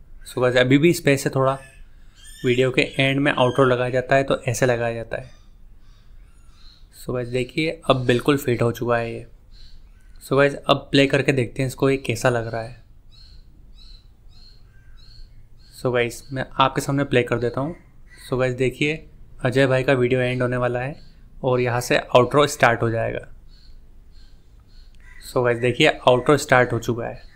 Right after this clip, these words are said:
So गाइस, आप भी ऐसा आउट्रो लगाइए या फिर अपनी मनपसंद का आउट्रो लगाइए Goo-, Google से डाउनलोड करके, ताकि आपका वीडियो थोड़ा प्रोफेशनल लगे।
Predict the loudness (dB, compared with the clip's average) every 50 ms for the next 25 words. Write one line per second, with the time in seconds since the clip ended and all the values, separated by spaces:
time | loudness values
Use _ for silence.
0 | -20 -20 -20 -20 -20 -20 -20 -20 -20 -20 -20 -20 -20 -20 -20 -20 -20 -20 -20 -20
1 | -20 -20 -20 -20 -20 -20 -20 -14 -8 -4 -2 0 0 0 0 2 4 4 4 4
2 | 4 4 2 4 4 6 6 6 6 6 4 4 2 2 2 2 2 0 2 0
3 | -2 -2 -4 -6 -12 -20 -20 -20 -20 -20 -20 -20 -20 -20 -14 -8 -6 -6 -4 -2
4 | 0 0 0 0 0 0 2 2 2 2 2 2 0 -2 -2 2 4 4 4 4
5 | 2 2 2 2 2 4 2 2 4 4 2 2 0 0 0 0 0 -2 -6 -8
6 | -8 -6 -2 0 2 2 2 2 2 2 2 2 0 0 -2 -4 -2 -2 -2 -2
7 | -2 -2 -6 -6 -8 -14 -20 -20 -20 -20 -20 -20 -20 -20 -20 -20 -20 -16 -8 -6
8 | -6 -4 0 2 2 2 4 4 4 4 4 4 4 2 2 2 2 2 2 2
9 | 2 0 -2 -4 -4 -2 -2 -4 -4 -4 -2 -2 -2 -2 0 0 0 0 -2 -2
10 | -2 -4 -6